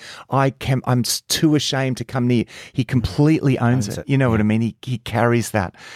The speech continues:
Speaker 1: And I think that's, you know, a w-, wonderful example of this corporate way of thinking.
Speaker 2: Mm.
Speaker 1: And so, you know, with that, this sparks this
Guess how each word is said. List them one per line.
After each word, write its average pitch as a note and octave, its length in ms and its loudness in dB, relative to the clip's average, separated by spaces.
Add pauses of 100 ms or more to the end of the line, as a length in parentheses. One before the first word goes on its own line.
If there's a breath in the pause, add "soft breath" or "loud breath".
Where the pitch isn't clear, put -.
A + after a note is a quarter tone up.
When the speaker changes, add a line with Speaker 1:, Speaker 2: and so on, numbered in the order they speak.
(220 loud breath)
Speaker 1:
And C3 260 2
I C#3 120 4
think C3 240 -2
that's, - 480 -4
you C#3 160 2
know, G2+ 200 2
a A#2 120 0
w-, - 560 -10 (120)
wonderful B2 460 0
example A2 420 2
of G2 120 0
this G#2+ 160 -2
corporate - 540 0
way G2+ 200 2
of E2+ 80 -2
thinking. A2+ 480 -2 (100)
Speaker 2:
Mm. G2 60 -12 (460 loud breath)
Speaker 1:
And C#3+ 160 2
so, D3 180 4 (240)
you D#3 160 0
know, B2+ 100 4
with D#3+ 300 2
that, A2+ 240 -2
this B2+ 160 0
sparks - 640 -2
this - 360 -6